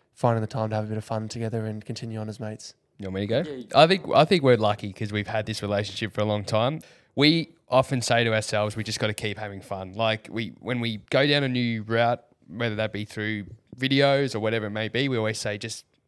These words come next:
Speaker 2: remember why we're doing this. Have fun, have fun." We, we don't wanna get to a point where, look, it's natural with business, you get stressed, things happen, like, there's a lot to do, there's always things to do, but we try our best to, I mean, we, we take the piss.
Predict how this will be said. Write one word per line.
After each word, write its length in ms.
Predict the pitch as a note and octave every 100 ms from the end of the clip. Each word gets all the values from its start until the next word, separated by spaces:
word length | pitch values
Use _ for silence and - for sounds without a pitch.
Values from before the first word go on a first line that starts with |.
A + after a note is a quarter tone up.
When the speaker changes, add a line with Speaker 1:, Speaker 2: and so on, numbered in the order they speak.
| _
Speaker 2:
remember 300 | A#2+ B2 C#3
why 160 | A#2+ A#2
we're 120 | G#2+
doing 200 | G2 F2+
this. 120 | F2+
Have 160 | B2 B2
fun, 400 | - A2 A2 G#2
have 180 | B2+ A#2
fun." 340 | - G#2+ G#2+ G2+ - _ _
We, 140 | B2 A2 _
we 120 | B2
don't 200 | A#2 C#3
wanna 160 | D3+ C3+
get 200 | B2 -
to 100 | A#2
a 20 |
point 300 | B2+ A#2+ A2
where, 320 | A2 A2 G#2 - _ _ - _ _ _ - -
look, 140 | D3+ B2+
it's 140 | -
natural 280 | B2+ A#2 A#2+
with 100 | G#2+
business, 380 | A2+ A2+ A#2 A2
you 60 | A2+
get 120 | A2
stressed, 440 | - A2 G#2+ -
things 200 | G#2+ A2
happen, 420 | - A2 A2+ A2 G#2+
like, 120 | G#2
there's 120 | A2
a 60 | G#2+
lot 200 | A2+ -
to 60 | G#2+
do, 200 | G#2 G#2
there's 140 | G#2
always 240 | A2 G#2+
things 220 | - G#2+ -
to 60 |
do, 240 | G#2+ A2 G2+
but 220 | G#2+ G2
we 140 | A#2
try 460 | A2+ - A2+ A2 G#2
our 140 | A2
best 400 | - A2 G#2+ -
to, 300 | G#2 G2+ G2 - _ _ -
I 60 |
mean, 160 | G#2+ G#2+
we, 200 | B2+ G#2+
we 120 | B2
take 220 | A#2+ B2 G2+
the 60 |
piss. 380 | - G2+ F2+